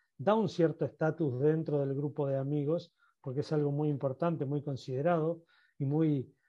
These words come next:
habitual jugar al fútbol, entonces el que juega bien siempre es considerado.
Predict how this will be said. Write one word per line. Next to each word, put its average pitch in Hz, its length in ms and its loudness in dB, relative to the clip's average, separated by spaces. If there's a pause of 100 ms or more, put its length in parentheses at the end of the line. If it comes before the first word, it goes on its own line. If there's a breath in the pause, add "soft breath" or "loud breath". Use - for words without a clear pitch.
habitual 143 580 2
jugar 135 320 -4
al 139 120 -4
fútbol, 180 460 -2
entonces 139 360 -4
el 127 60 -10
que 131 100 -14
juega 156 260 -2
bien 151 220 0
siempre 127 320 -6
es 120 60 -8
considerado. 180 840 -2